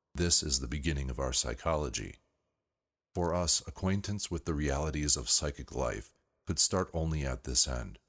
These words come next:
with all that repels us and that we do not wish to see. But if the psyche consisted for us only of evil and worthless things, no power in the world could induce a normal man to pretend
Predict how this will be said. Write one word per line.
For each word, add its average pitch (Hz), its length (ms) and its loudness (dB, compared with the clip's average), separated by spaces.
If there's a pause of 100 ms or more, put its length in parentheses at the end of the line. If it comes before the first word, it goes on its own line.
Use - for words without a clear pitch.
(320)
with 73 160 0
all 82 180 4
that 92 180 0
repels 76 460 0
us 62 280 2
and 71 200 -4
that 64 380 -2
we 67 100 -6
do 65 120 -6
not 62 260 -4
wish 58 220 -6
to - 100 -10
see. 57 400 0 (1120)
But 85 100 2
if 85 140 -4
the 95 100 -2
psyche 107 400 2
consisted - 640 0
for 55 240 -2
us 55 240 2
only 80 340 0
of 65 140 -4
evil 71 400 -2
and 65 160 -4
worthless 65 440 -2
things, 65 500 -4 (420)
no 90 200 2
power 85 460 2
in 78 200 -4
the 82 80 0
world 69 420 -2
could - 200 -6
induce 69 420 -2
a - 60 -4
normal 71 360 -2
man 64 340 -4
to - 100 -10
pretend 65 540 -6